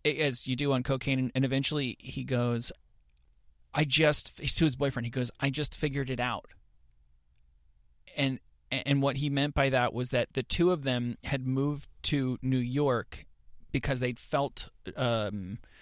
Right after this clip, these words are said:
this drive to do that that they didn't understand. They didn't know why they were in New York, and now was coming together for them. They had decided between the two of them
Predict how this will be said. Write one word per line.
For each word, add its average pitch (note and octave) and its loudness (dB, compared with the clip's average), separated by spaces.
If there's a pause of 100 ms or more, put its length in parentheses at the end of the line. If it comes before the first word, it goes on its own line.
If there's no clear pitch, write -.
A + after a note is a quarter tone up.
(420)
this C3+ 0
drive C#3+ 0
to C#3+ 0
do D3 0
that C#3+ 0
that B2 -6
they B2+ 0
didn't C3+ 0
understand. B2+ -2
They A#2 -2
didn't C3 -2
know C3+ 2
why A2+ -2
they A2+ -2
were A2+ -2
in B2+ 0
New B2+ 2
York, B2 0
and A#2 -2
now A#2+ -2
was C#3 -4
coming C3+ -2
together D#3 0
for - 0
them. A#2 0 (580)
They D#3 -2
had A3 0
decided D#3+ 0
between C3+ 0
the B2 -2
two D3+ 2
of C3 2
them A2 -2